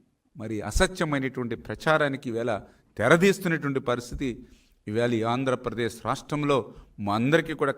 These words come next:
కనిపిస్తున్నటువంటి పరిస్థితి. అంటే, నీ ఐదు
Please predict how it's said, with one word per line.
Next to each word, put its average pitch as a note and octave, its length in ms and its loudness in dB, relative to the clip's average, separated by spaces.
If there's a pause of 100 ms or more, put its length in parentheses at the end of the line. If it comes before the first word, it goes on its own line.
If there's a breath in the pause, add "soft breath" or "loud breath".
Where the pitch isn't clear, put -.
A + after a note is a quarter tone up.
కనిపిస్తున్నటువంటి B2 880 -4 (100)
పరిస్థితి. - 360 -4 (260)
అంటే, D3 180 4 (1400 soft breath)
నీ A#2+ 80 2 (160)
ఐదు E3 120 2